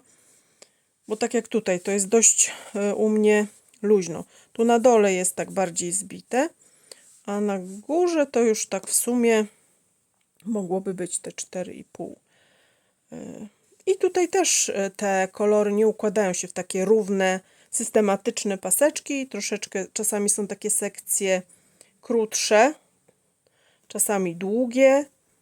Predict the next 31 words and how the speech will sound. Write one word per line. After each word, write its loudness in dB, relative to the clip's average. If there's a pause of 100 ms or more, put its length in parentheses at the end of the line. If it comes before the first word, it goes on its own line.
(540)
Też 0
w -10
różnej -2
wielkości -4
dzianin 2
będzie -4
to -8
wyglądać -8
inaczej. 0 (380)
Tutaj, 2 (280)
e, -4 (200)
kolor 0
szary 0
się -2
nie -4
zmieścił -4
w -18
próbce. -2 (600)
Starczył -2
mi -2
na, -2
na 0
zakończenie, -6
na -6
zamknięcie -8
oczek. -4 (760)
A -6
tutaj -10
jest -6
on, -8
e, -12